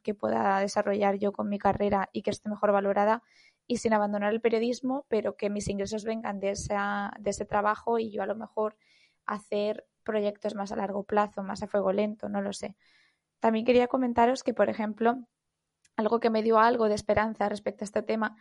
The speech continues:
es que este mes, el nueve o el diez, creo, de, de octubre, la Eurocámara propuso,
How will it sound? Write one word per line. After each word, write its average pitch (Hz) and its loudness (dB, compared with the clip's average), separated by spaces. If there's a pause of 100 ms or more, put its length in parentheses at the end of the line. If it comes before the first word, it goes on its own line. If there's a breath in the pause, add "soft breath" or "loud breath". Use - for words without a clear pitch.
(380 loud breath)
es 214 0
que - 0
este 233 0
mes, 240 0
el 202 0
nueve 226 4
o 214 6
el 208 0
diez, 226 0
creo, 220 2
de, 202 0
de 202 0
octubre, 226 -2 (320 soft breath)
la 214 8
Eurocámara 220 4
propuso, 220 0